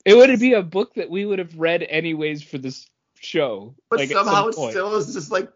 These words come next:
Speaker 2: yeah, this is middle of the road. <laughs> Um, Paul, have you made any progress talking to the robots?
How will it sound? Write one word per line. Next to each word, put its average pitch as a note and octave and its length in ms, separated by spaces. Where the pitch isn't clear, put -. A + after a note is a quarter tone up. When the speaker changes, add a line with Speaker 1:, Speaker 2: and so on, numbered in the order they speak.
Speaker 2:
yeah, A4 200
this E4+ 140
is G4+ 140
middle C4 240
of B3+ 60
the B3 80
road. C#4 320
<laughs> - 1700
Um, D#3 580
Paul, E3+ 220
have E3 200
you D#3+ 100
made D#3+ 180
any D#3+ 220
progress C#3 580
talking C#3 320
to C#3 80
the B2 120
robots? G#2+ 600